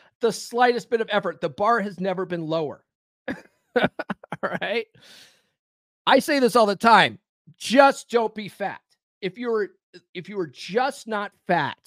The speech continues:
you're already in the top twenty-five percent of guys,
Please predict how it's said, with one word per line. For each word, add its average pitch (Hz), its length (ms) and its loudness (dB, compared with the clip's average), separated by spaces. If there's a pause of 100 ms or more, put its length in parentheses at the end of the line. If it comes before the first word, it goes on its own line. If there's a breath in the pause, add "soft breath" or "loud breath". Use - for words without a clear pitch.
(120)
you're 170 240 -4
already 202 380 0
in 190 80 -10
the 170 80 -8
top 170 420 -6
twenty-five 170 640 -8
percent 147 320 -14
of 131 80 -16
guys, 127 260 -14